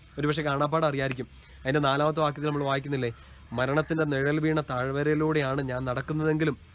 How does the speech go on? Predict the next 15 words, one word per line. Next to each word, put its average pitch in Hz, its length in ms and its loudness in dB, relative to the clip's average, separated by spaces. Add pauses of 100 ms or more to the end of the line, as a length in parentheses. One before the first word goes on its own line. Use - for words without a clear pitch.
(160)
കർത്താവെ, 147 500 2 (360)
അങ്ങ് 156 320 4
കൂടെയുള്ളതിനാൽ 131 800 0 (160)
ഞാൻ 113 160 -2
ഭയപ്പെടുകയില്ല." 113 640 -4 (800)
ഭയങ്ങൾ, 160 540 2
ആകുലതകളൊക്കെ 165 720 -2 (260)
ജീവിതത്തിൻ്റെ 170 360 2
ഭാഗമാണ്. 156 340 2
പക്ഷേ 151 300 -2 (380)
ഭയപ്പെടാതിരിക്കാൻ, 165 760 2 (140)
തളർന്നു 156 300 2
പോകാതിരിക്കാൻ, 160 560 2
ഹൃദയം 147 380 0
തകരാതിരിക്കാനുള്ള 156 840 0